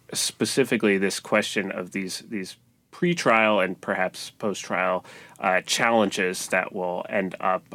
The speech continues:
um, depending on the exact arguments that he makes, uh,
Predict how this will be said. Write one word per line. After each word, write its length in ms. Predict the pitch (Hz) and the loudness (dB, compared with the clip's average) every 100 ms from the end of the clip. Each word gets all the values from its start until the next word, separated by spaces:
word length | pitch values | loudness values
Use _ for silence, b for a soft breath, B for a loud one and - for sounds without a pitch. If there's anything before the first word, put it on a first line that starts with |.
| - | -6
um, 320 | 98 101 95 - | -4 -4 -8 -8
depending 460 | - - 98 92 | -6 -4 -4 -4
on 160 | 95 92 | -4 -4
the 80 | 95 | -4
exact 500 | 90 95 90 - - _ | -4 -4 -4 -8 -20 _
arguments 460 | 147 175 131 107 - | 4 6 6 4 2
that 100 | 98 | -2
he 80 | 90 | 0
makes, 460 | 90 87 - - | -4 -4 -6 -10
uh, 300 | - 95 - | -10 -12 -12